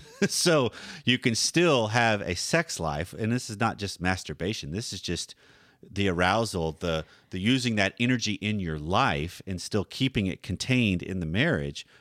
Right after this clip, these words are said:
but you use it in your life, that you see yourself as a sexually vibrant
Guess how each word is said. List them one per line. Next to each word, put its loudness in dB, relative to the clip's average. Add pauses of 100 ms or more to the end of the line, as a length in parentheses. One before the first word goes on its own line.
but -4
you -2
use 2
it -2
in -2
your 0
life, -10 (760)
that -4
you -2
see 2
yourself 2
as -6
a -6
sexually -2
vibrant -2